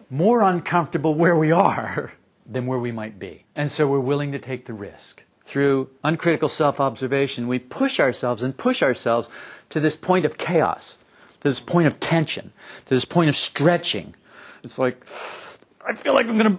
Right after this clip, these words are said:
pop out of my skin. I feel like I'm gonna pop out of myself. I feel like my head's gonna split open." And a lot of people quit right there. They say, "Well, that's enough of that. This is obviously the wrong thing. This is obviously of the devil. This is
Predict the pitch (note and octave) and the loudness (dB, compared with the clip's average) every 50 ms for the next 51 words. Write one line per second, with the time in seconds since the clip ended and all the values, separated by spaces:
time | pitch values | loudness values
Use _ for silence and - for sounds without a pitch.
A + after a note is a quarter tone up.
0 | - - _ - C4+ C4+ B3+ - B3 B3 B3 A#3+ A#3+ G#3 G3 - - - - C4+ | -4 -10 _ 0 2 2 2 2 2 2 4 4 4 2 2 0 -2 -2 -2 0
1 | A#3+ F3 C3+ A#2+ - A#3+ A3+ A3+ F#3+ A#3+ A3+ G#3+ G3+ - - - A#3 C#4 C4 C4 | 2 2 2 2 2 2 2 4 2 2 2 2 0 0 -2 0 2 2 2 2
2 | C4+ C4 B3+ B3+ A3 F3+ D3 C#3+ - - B2 A2+ - F3 E3+ - C4 A#3 A3+ A3+ | 2 2 4 4 4 2 2 2 0 0 -2 0 0 0 0 2 2 2 2 2
3 | A3 G#3+ F#3 D#3+ F3+ F#3+ F#3 - G3 F#3+ G3 D#3+ C3+ - - - C3 B2 A2 G#2 | 0 0 2 4 4 4 4 2 2 0 -2 -2 -2 -4 -6 -4 -4 -2 -2 -2
4 | F#2+ - - G2+ F#2+ - - _ _ D3+ C3+ B2+ C3+ F3 G#3 A#3 A#3 - G3 D#3+ | -4 -6 -12 -16 -18 -20 -20 _ _ -2 0 2 2 2 2 2 0 -2 -2 -4
5 | - D3 - - - C3+ A2+ - G#2 G#2 G2+ - - - - - _ _ _ _ | -4 -4 -8 -4 -4 -4 -4 -4 -8 -10 -10 -12 -16 -20 -20 -20 _ _ _ _
6 | _ - - - F3+ A3 A#3 A#3 - - D3+ F3+ F#3 - G#3+ G#3+ A3 A3 A3 A#3 | _ -8 -2 2 2 2 2 -2 -2 0 0 0 2 4 4 4 4 4 4 4
7 | A3+ B3+ B3+ A3 G3+ G#3+ - - - - - - _ _ _ - - - _ _ | 4 4 4 4 2 0 -2 -6 -14 -20 -20 -20 _ _ _ -20 -20 -20 _ _
8 | _ - F#3 A#3 G#3 A#3 E3+ - - E3+ D3+ F#3+ A#3+ A#3+ C4+ C4 A#3 - C4 C4 | _ 2 2 2 4 2 0 2 2 2 4 4 4 4 4 2 4 4 2 4
9 | A3 F3+ D#3+ D3 D#3+ E3+ F#3 G3 G#3 G#3 A3+ A3+ A3 A3 - F#3 G3+ E3+ C#3 A#2+ | 4 4 4 4 4 4 4 4 4 4 4 4 2 2 2 2 4 4 4 4
10 | C#3+ F#3 E3 E3+ D3+ D3 - - C3+ D#3 F#3 G3+ A3+ A3+ G#3 - G3+ A3+ A3 A#3 | 2 2 2 2 0 0 2 2 4 4 4 4 2 2 2 2 2 2 2 4
11 | - G3+ G3 G3 F#3+ F3+ B3 E3+ F#3+ D#3 C#3+ - G2+ F#2 G#2 - _ _ _ _ | 4 4 2 4 4 4 4 4 4 4 2 0 -2 -6 -8 -12 _ _ _ _
12 | - - - - - - - - A3 G#3+ F#3+ F#3 - | -20 -20 -20 -20 -20 -10 0 0 2 2 2 0 0